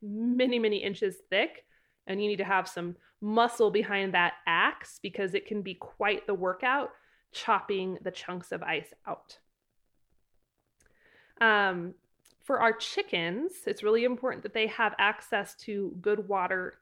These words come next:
in the winter as well. We will use a heated dog bowl.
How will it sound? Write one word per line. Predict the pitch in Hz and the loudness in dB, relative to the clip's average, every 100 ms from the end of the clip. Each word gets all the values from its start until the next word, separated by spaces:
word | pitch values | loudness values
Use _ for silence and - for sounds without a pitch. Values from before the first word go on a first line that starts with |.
| _ - | _ -8
in | 202 | -4
the | 196 | -2
winter | 185 180 - | -4 -6 -6
as | 180 180 196 | -4 -6 -6
well. | 214 233 185 175 196 302 _ _ _ _ - | 0 2 2 0 -2 -6 _ _ _ _ -10
We | 214 240 240 233 | -4 -2 -2 2
will | 220 214 | 2 2
use | 202 208 202 | 0 -4 -4
a | |
heated | 190 - 262 262 262 190 | -6 -8 -6 0 0 0
dog | 202 196 196 175 | 0 0 0 -2
bowl. | 160 143 170 | -8 -8 -10